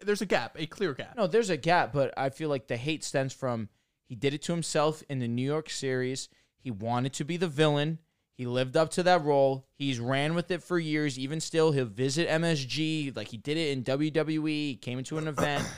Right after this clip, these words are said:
Speaker 2: He was in the Garden. They booed him like shit. He does it to himself where he makes himself the villain, and I don't see anything wrong with it.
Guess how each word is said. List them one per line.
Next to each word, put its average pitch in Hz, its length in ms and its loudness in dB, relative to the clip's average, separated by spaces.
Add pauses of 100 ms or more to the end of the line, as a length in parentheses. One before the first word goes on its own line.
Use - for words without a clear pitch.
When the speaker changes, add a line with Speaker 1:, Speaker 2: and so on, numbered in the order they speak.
(220)
Speaker 2:
He 107 60 -20
was 104 120 -8
in 135 140 -4
the 175 80 2
Garden. 156 720 4
They 117 140 -4
booed 135 320 -2
him 165 160 0
like 170 160 2
shit. - 360 0 (280)
He 170 120 -4
does 170 300 8
it 196 120 -2
to 233 100 -4
himself 147 480 4
where 131 80 0
he 127 100 0
makes 120 300 -2
himself 170 340 -4
the 202 60 -2
villain, 110 340 -4
and 113 100 -4
I 151 80 0
don't 220 140 -4
see 196 100 -6
anything 131 300 -6
wrong 135 220 -2
with 87 100 -8
it. 82 140 -12